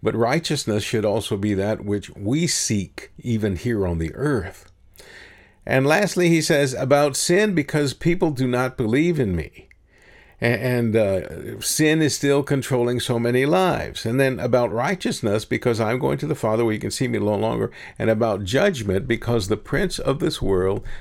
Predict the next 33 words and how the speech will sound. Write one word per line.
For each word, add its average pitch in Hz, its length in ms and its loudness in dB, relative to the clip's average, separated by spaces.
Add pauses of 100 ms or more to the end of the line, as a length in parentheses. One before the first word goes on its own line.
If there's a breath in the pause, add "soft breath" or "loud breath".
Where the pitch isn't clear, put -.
(140 loud breath)
now 98 280 0
stands 92 460 -2
condemned." 92 480 0
Now, 82 120 0
who 107 180 0
in 113 100 -2
the 127 80 -2
world 87 380 0
do 85 40 -4
you 80 120 -4
think 90 400 -6
is 87 320 -4
the 92 100 -10
prince 82 480 -10
of 80 160 -6
this 80 240 -8
world? 82 360 -4 (520 loud breath)
If 92 240 0
you 104 140 2
guess 87 260 2
Satan, 92 500 0
if 101 140 -4
you 92 100 -2
said 85 280 -2
the 80 80 -2
devil, 85 440 -2
you're 113 200 0
right. 170 420 -4 (800 loud breath)
And 123 120 4
about 131 280 4
judgment, 135 480 2
Jesus 95 360 0
said 90 420 -2